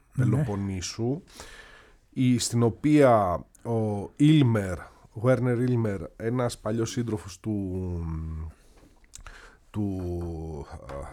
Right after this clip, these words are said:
Speaker 2: Τέλμαν,
Speaker 1: Μμμ.
Speaker 2: α, παλιός συνδικαλιστής μεταλλεργάτης, μαζί με τον, ε, Μπότε, έναν, ε, δημοτικό σύμβουλο του K πέντε,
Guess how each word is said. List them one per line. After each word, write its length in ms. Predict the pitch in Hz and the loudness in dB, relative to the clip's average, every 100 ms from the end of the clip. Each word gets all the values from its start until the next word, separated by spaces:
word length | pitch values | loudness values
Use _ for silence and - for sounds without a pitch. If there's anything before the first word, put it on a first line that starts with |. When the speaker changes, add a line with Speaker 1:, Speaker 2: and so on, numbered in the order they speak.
| - | -2
Speaker 2:
Τέλμαν, 640 | 127 117 110 127 160 190 - | 2 2 2 0 -2 -6 -4
Speaker 1:
Μμμ. 260 | 147 131 208 | -2 0 -2
Speaker 2:
α, 60 | 87 85 87 87 80 67 64 55 | -4 -10 -8 -10 -10 -12 -14 -12
παλιός 260 | 110 113 110 | -8 -6 -6
συνδικαλιστής 600 | 120 110 110 95 - 110 | -6 -6 -6 -6 -6 -6
μεταλλεργάτης, 880 | 107 98 101 87 110 107 104 85 | -6 -6 -8 -8 -4 -4 -6 -10
μαζί 340 | 101 117 110 113 | -8 -6 -4 -4
με 160 | 113 | -4
τον, 380 | 107 113 113 110 110 104 - - - - - - - | -6 -6 -4 -4 -4 -6 -10 -20 -20 -20 -20 -20 -12
ε, 200 | 101 104 | -8 -6
Μπότε, 520 | 104 123 123 - 113 | 0 0 0 -2 -2
έναν, 400 | 123 123 120 110 | 0 0 0 -2
ε, 200 | 82 80 104 92 | -4 -6 -10 -6
δημοτικό 460 | 113 117 - 135 | -2 -2 -2 -4
σύμβουλο 600 | - - 160 135 101 92 | 0 4 6 6 0 -6
του 100 | 87 - | -8 -10
K 60 | 90 | -10
πέντε, 540 | 90 87 98 123 175 | -8 -8 -4 -4 -4